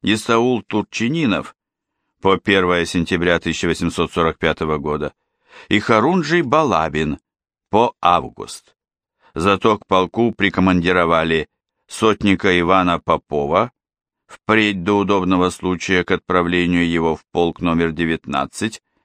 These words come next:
командированный на реку Сунжу. Больше ни о каких событиях ни в полку, ни на линии Шрамков не донес. Здесь было затишье. Чеченцы отвлеклись.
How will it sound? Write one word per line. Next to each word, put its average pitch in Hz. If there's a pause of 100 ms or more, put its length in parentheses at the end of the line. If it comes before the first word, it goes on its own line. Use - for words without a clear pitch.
(140)
командированный 104
на 92
реку 87
Сунжу. 73 (1400)
Больше 175
ни 175
о 165
каких 127
событиях 87
ни 85
в -
полку, 113 (400)
ни 92
на 98
линии 120
Шрамков 117
не 107
донес. 90 (880)
Здесь 127
было 147
затишье. - (560)
Чеченцы 113
отвлеклись. 131